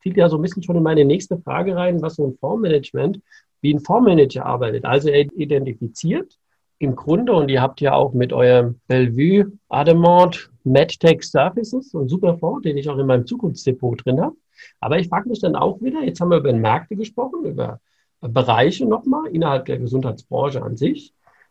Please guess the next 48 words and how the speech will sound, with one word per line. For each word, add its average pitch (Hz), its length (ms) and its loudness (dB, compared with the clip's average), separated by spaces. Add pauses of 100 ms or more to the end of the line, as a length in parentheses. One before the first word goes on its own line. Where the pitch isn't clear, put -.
(160)
Ähm, 139 480 -2
wie 226 220 4
findet 254 260 2
er 202 80 4
jetzt 190 220 2
aber 170 160 2
den 165 240 0
Einzeltitel? 180 720 -2 (120)
Also 139 180 -2
wie 233 80 0
muss 254 200 4
ich 202 60 -2
mir 208 100 4
die 180 120 2
Arbeit 190 320 0
so 185 100 -6
eines 156 280 0
Fondsmanagers 175 720 -2
vorstellen? 208 540 -4 (420)
Ihres 170 300 2
Kollegen 165 440 2
beispielsweise, 147 760 0
das 127 180 -4
ist 139 140 -4
ja 117 120 0
der 120 320 0 (340)
Marcel 135 400 -2
Fritsch 170 240 0
oder 127 240 0
der 113 260 -4
Stefan 131 400 -4
Blum, 175 300 0
die 147 80 -4
ja 135 80 -2
die 131 100 -6
Fondsmanager 135 520 -2
sind. 143 300 -4 (520)
Wie 185 140 0
finden 240 340 -4
die 196 100 0
dann - 180 0
aber 123 340 -4
auch? 117 220 -4
Also 139 200 2
das 131 140 -4
eine 175 320 0
ist, - 380 -4
okay, 151 400 0